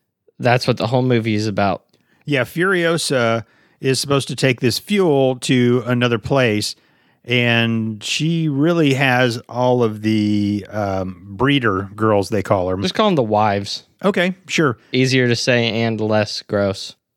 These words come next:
Speaker 2: Yeah, I suppose it is. Uh, so
Speaker 1: <laughs>
Speaker 2: she, she has them, and she, she's running away.
Speaker 1: She's trying to take 'em east because
Speaker 2: Mm-hmm.
Speaker 1: where she was born, it was green,
Speaker 2: Mm-hmm.
Speaker 1: and all these lovely women were there.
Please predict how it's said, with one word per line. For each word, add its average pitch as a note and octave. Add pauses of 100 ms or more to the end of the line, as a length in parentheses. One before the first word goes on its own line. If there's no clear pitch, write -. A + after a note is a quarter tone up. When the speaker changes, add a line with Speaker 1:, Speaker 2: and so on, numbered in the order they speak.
Speaker 2:
Yeah, C3
I B2+
suppose A#2+
it G#2+
is. E2+ (540)
Uh, B2 (180)
so D3
Speaker 1:
<laughs> C#3
Speaker 2:
she, G#3
she A#3+
has F#3+
them, C#3+ (440)
and C3+
she, C3+ (560)
she's D3+
running C#3
away. G#2
Speaker 1:
She's D#3+
trying E3+
to D#3
take D3+
'em C3 (140)
east C#3
because B2
Speaker 2:
Mm-hmm. A#2+
Speaker 1:
where A#2+
she C#3+
was B2
born, C3
it A#2+
was G#2
green, B2
Speaker 2:
Mm-hmm. G#2+
Speaker 1:
and A#2+
all A#2+
these A#2+
lovely B2+
women A#2+
were A#2+
there. A#2+